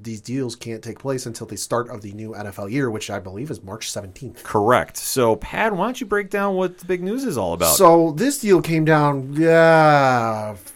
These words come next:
Speaker 1: late last week, like Thursday, Friday, Saturday, something like that. I forget what day it was. Where out of the blue,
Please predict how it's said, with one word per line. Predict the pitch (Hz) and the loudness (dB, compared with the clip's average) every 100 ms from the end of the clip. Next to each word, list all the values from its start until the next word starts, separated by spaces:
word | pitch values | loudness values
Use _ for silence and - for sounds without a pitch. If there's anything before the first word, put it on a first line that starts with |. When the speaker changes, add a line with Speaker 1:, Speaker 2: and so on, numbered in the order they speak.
| - 160 | -20 -20
Speaker 1:
late | 123 120 131 147 160 | -14 -8 -2 0 0
last | 139 120 - 131 | 0 0 0 -6
week, | 120 113 - - - | -6 -6 -14 -20 -10
like | 120 110 | -4 -4
Thursday, | - - - 127 123 117 107 | -6 -20 -10 -6 -6 -6 -10
Friday, | 101 - 113 107 101 | -14 -8 -6 -6 -8
Saturday, | 113 107 107 98 | -8 -6 -8 -10
something | 95 104 95 | -10 -12 -12
like | 90 87 | -16 -20
that. | 82 80 | -20 -20
I | - | -20
forget | 95 78 80 | -20 -20 -20
what | - | -20
day | 73 | -20
it | 64 | -20
was. | 73 - _ _ _ - | -20 -20 _ _ _ -18
Where | 107 120 123 120 123 120 117 113 - | -6 -2 0 2 2 0 -2 -6 -10
out | - 151 | -2 0
of | 214 | 2
the | 175 | 0
blue, | 127 165 226 160 143 | 0 6 6 6 2